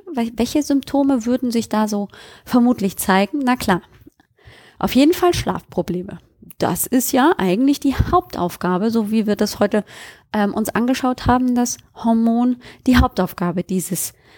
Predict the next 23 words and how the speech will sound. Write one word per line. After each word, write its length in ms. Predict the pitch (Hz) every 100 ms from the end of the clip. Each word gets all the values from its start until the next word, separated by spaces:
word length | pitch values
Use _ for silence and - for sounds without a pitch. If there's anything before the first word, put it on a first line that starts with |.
| _
Hormons. 560 | - 185 170 160 175 -
Nämlich, 460 | 180 196 302 453 - - -
es 100 | -
hilft 220 | 240 -
ja 120 | 202
beim 240 | 185 180 - _ -
Einschlafen, 600 | 185 190 - 254 311 294
die 120 | 233
Einschlafzeit 720 | 175 185 233 240 - 254 262
wird 180 | 269 - - - -
verkürzt 520 | - 262 - 294 -
und 100 | 277
es 120 | 285
hilft 340 | 294 294 - - -
auch 140 | 233
beim 180 | - 196
Durchschlafen, 640 | 185 226 269 - 247 254 247
die 80 | 240
Qualität 720 | - 277 277 - - 262 -
des 120 | 160
Schlafes 520 | - 156 185 - - - - - - -
wird 140 | 170
verbessert. 640 | - - - - - -